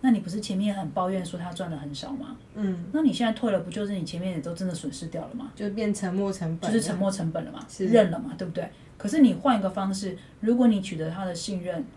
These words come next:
Speaker 1: 那你后面的报价，你觉得你想报多少钱，他真的，就是他不就也可以慢慢取得那个信任感，
Speaker 2: 对。
Speaker 1: 开始尊重你的专业价值吗？
Speaker 2: 是。
Speaker 1: 然后他就说：“那你会怎么做？”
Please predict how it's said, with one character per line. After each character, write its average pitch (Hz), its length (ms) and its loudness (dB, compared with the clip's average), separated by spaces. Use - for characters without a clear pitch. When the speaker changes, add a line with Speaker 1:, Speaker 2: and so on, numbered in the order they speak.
Speaker 1:
那 220 120 -2
你 170 100 -4
后 226 160 -4
面 196 140 -2
的 180 80 -2
报 180 260 -6
价， 170 240 -10
你 185 160 -6
觉 185 180 -6
得 190 160 -4
你 185 140 -4
想 175 180 -6
报 180 160 -6
多 175 140 -4
少 156 80 -6
钱， 160 160 -10
他 180 180 -8
真 180 220 -8
的， 160 240 -6
就 - 100 -8
是 220 80 -2
他 - 160 -4
不 196 120 -4
就 208 120 -2
也 170 100 0
可 180 120 -6
以 - 20 -2
慢 185 160 0
慢 180 100 -2
取 170 180 -8
得 156 80 -6
那 165 100 -6
个 175 80 -8
信 170 220 -4
任 160 160 -4
感， - 140 -12
Speaker 2:
对。 196 140 0
Speaker 1:
开 208 80 0
始 202 100 0
尊 185 180 0
重 185 180 0
你 147 40 -2
的 147 80 -6
专 165 220 -4
业 160 100 -2
价 160 260 -8
值 - 140 -12
吗？ - 100 -10
Speaker 2:
是。 185 320 -4
Speaker 1:
然 196 120 2
后 208 60 2
他 220 40 2
就 214 80 0
说 214 100 4
：“那 226 80 10
你 165 100 0
会 160 80 -2
怎 - 80 -8
么 - 80 -8
做？” - 220 -14